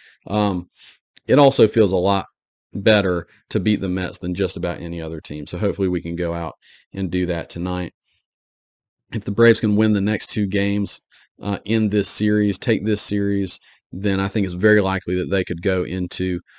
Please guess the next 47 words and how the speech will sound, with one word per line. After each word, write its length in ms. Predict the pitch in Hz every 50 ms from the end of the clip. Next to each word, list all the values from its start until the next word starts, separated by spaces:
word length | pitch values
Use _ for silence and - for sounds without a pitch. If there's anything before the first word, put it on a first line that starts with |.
| _ _ _ -
the 140 | - 98
All-Star 380 | 73 87 98 92 - - 92 90
break 280 | 85 90 90 87 85 -
tied, 560 | - - - 95 92 92 90 92 92 92 87 - _ _ _ _ _ _ - -
um, 420 | - 92 92 90 87 87 82 - - _ _ _ _ _ _ _ _ - - -
or 400 | - 101 98 95 95 92 90 87
maybe 260 | 87 95 95 92 92
even 180 | 95 95 101 87
up 180 | 95 104 - -
one 220 | 90 85 87 87 85
game 320 | 95 90 90 90 87 - - -
in 160 | 101 101 95
the 80 | 90
division. 560 | 82 90 85 92 104 101 98 - 98 95 92 87 _ _ _ _ -
The 80 | -
Braves 300 | 90 87 104 98 92 90
play 320 | - - - 101 95 92 90
three 260 | - - - 117 117
more 300 | 117 110 104 104 101 95
with 100 | 90 87
the 100 | - 92
Nationals, 720 | 90 98 107 107 104 - - 104 98 95 95 92 - - _ _ - - - _ _ -
uh, 320 | - 101 95 98 95 95
to 180 | - - - -
end 140 | - 101 95
the 60 | 92
first 300 | - - 98 92 - -
half, 360 | 101 101 95 95 92 90 - - - - - -
and 320 | 92 95 95 92 90 90
the 60 | 87 90
Mets 340 | 92 95 95 92 - -
play 240 | - - - 95 90
four 300 | 87 - - 98 92 87
with 100 | 80 78
the 100 | - 82
Cubs. 540 | - - - 98 98 95 90 90 90 - - _ - - - - _ _ -
Um, 460 | - 98 98 95 92 90 85 85 104 - _ _
so 160 | - - 90 87
neither 240 | 92 123 143 135
of 80 | 120 98
those 180 | 95 87 85 -
teams 200 | - 92 90 90
are 60 | 85
great, 360 | 82 98 104 107 104 101 - -
but 120 | - 90
I 80 | 87 87
could, 220 | - - 85 85